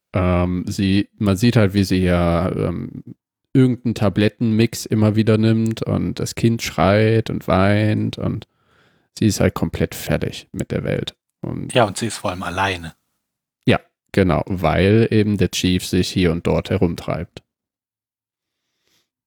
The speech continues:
Speaker 2: Das, das war ja auch schon ein Problem, be-,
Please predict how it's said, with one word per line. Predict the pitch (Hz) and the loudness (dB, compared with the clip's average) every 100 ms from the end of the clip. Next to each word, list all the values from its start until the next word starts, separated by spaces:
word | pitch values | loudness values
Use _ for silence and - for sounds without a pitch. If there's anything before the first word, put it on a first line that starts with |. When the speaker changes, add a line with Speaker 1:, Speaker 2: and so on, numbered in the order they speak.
| _ _ _ _ _ _ _ _ _ _ _ _ _ _ _ _ _ _ _ _ _ _ _ _ _ _ 113 | _ _ _ _ _ _ _ _ _ _ _ _ _ _ _ _ _ _ _ _ _ _ _ _ _ _ -6
Speaker 2:
Das, | - 123 - | -2 -2 -2
das | 123 - | -4 2
war | 117 | 4
ja | 117 113 | 4 4
auch | 120 | 0
schon | - 117 113 113 | 2 2 2 -2
ein | |
Problem, | - 101 101 101 98 95 - | -6 -6 -2 0 -2 -6 -8
be-, | 104 | -10